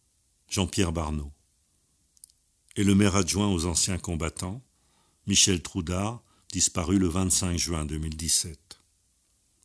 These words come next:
Cette œuvre a été inaugurée le dix novembre deux mille dix-huit,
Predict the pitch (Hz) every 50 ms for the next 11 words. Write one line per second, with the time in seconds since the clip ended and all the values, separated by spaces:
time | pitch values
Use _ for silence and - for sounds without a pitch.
0 | - - _ _ _ - - - - - - 127 - - 143 151 156 131 98 82
1 | 85 80 - _ _ _ _ _ _ _ _ _ _ _ _ _ _ _ _ _
2 | _ _ _ - - 117 113 - - 123 113 113 117 117 101 98 113 101 120 127
3 | 120 110 95 85 113 120 117 113 107 95 113 113 120 117 107 90 - 104 104 104
4 | 107 101 95 85 95 101 92 80 80 80 76 71 - _ - - -